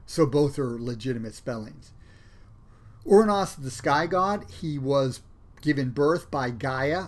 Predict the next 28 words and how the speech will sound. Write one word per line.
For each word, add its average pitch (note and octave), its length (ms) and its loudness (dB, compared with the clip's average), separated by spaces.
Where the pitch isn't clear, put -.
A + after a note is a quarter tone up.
the C#3+ 120 -4
earth. D3 360 -2
So C3+ 320 -4
earth C#3 300 -2
gave C#3+ 300 -2
birth C#3 300 -2
to C3+ 140 -6
sky. A#2 840 -4
And C#3 220 0
then G3+ 300 2
sky F#3+ 680 -2
was F3 300 -2
seen D#3+ 380 -4
as C3+ 320 -4
a C3 120 0
figure C#3+ 640 0
that - 180 -8
matched C#3 600 -6
earth C3+ 420 -4
equally, A2 720 -6
so - 260 0
that B2+ 140 0
it, A#2+ 120 -10
earth, D#3 280 4
that C3+ 140 -4
s-, - 180 -16
that B2+ 240 -4
sky D3 640 0